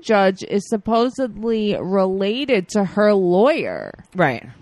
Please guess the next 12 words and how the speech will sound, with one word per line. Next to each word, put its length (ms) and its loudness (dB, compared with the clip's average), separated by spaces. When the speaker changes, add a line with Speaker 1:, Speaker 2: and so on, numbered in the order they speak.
Speaker 1:
So 380 8
I 220 4
think 320 -8
it's, 240 -6
I 120 2
think 360 -6
the 100 6
lawyer 760 6
is 280 0
the 100 0
judge's 640 0
niece. 480 -2